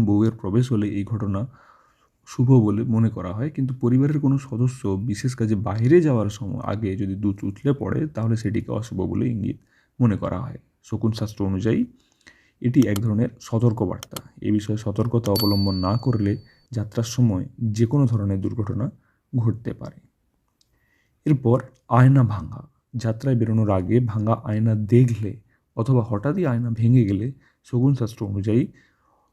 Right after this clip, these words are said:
অনুসারে এই ঘটনাকে অশুভ সংকেত মনে করা হয়। মনে করা হয় ভাঙা আয়না অদূর ভবিষ্যতের সমস্ত সমস্যা সম্পর্কে জানান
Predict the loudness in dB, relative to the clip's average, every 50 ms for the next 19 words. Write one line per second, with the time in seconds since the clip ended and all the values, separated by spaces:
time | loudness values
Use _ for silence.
0 | _ _ -8 -2 2 2 2 4 4 2 2 2 0 0 -2 -2 0 0 0 0
1 | 0 -2 -2 -2 -2 -2 -2 -4 -6 _ _ _ _ _ _ _ 0 0 4 4
2 | 4 4 4 2 0 -4 -6 -6 -6 -6 -6 -6 -6 -8 -6 -4 -2 -2 -2 -2
3 | -4 -8 -8 -8 -10 -12 -14 -16 _ _ _ _ _ _ -4 2 2 2 4 4
4 | 4 2 4 4 2 2 0 -2 -6 _ _ _ _ -6 -2 0 2 4 4 4
5 | 2 0 -2 -2 -4 -4 -6 -8 -6 -2 0 2 4 4 4 6 4 4 2 0
6 | -2 -4 -4 -4 -4 -8 -8 -6 -2 -2 0 -2 -2 -6 -10 -8 -6 -6 -6 -6
7 | -6 -6 -8 -8 -6 -4 -6 -4 -2 -4 -6 -2 -2 -2 -2 -2 -2 -2 -2 -2